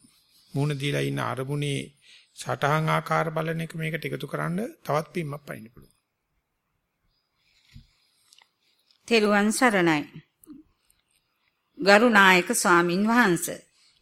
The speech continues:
Speaker 2: මා ආනාපාන සති භාවනාව වඩන කෙනෙක්මි.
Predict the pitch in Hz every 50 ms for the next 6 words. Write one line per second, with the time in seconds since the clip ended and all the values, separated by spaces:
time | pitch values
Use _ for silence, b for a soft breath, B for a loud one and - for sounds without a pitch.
0 | - 208 202 220 240 277 285 220 220 202 214 226 233 233 240 240 240 233 - 240
1 | 233 226 220 226 220 - 240 - 240 214 202 202 208 202 196 202 202 202 196 196
2 | 202 202 196 190 175 175 175 185 185 208 226 - 233 220 202 175 165 - - 147
3 | 135 -